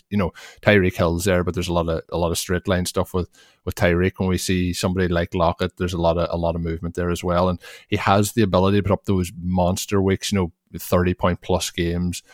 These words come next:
Um, over the last, you know, two seasons, he's, he has four games above twenty-five points. And there's obviously other wide receivers are gonna do that too, but he tends to, on the <laughs> weeks that he doesn't get those monster numbers, he's in the, the high teens in terms of his performances,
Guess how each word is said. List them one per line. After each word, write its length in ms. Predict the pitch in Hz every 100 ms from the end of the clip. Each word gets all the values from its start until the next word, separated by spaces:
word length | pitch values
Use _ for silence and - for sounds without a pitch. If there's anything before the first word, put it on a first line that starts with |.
| - -
Um, 260 | 85 87 80
over 180 | 95 92
the 100 | 92
last, 440 | 87 87 - - -
you 80 | 90
know, 220 | 85 85 -
two 200 | 92 85
seasons, 480 | 90 85 92 90
he's, 340 | 95 85 - -
he 80 | -
has 100 | 87
four 400 | - - 92 90
games 380 | 90 87 87 87
above 240 | 87 87
twenty-five 560 | - 90 87 - 85 -
points. 400 | - 92 104 - _ - -
And 200 | 85 80
there's 240 | 87 87 - _ -
obviously 300 | 98 87 87
other 180 | 82 87
wide 200 | 87 82
receivers 340 | 82 80 80
are 40 | 80
gonna 140 | 82
do 80 | 80
that 200 | 82 -
too, 180 | 82 82
but 160 | 85 _ - -
he 100 | -
tends 320 | 95 101 92 -
to, 220 | 98 92
on 80 | 90
the 100 | 110
<laughs> 0 |
weeks 240 | 98 -
that 100 | 104
he 60 | 92
doesn't 400 | 87 92 117 110
get 180 | 107 107
those 240 | 107 101
monster 260 | 107 101 104
numbers, 380 | 107 104 104
he's 160 | 101 87
in 160 | 92 90
the, 240 | 87 80
the 60 | 85
high 260 | - 85
teens 420 | 85 - 82 82 92
in 60 |
terms 280 | 87 87 85
of 60 | 85
his 100 | 82
performances, 720 | 85 - 82 85 98 92 -